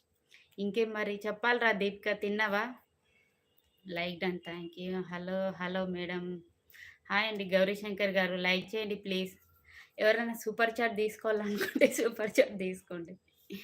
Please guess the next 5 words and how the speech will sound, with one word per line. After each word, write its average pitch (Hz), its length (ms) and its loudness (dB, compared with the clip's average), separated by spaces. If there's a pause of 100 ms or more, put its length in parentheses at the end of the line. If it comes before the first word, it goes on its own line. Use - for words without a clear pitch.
(960)
పోలీస్ 214 400 -2
లైన్‌లో 196 420 -2
ఏం 190 240 -2
చేస్తారు 185 520 -6
స్వాతి? 165 560 -10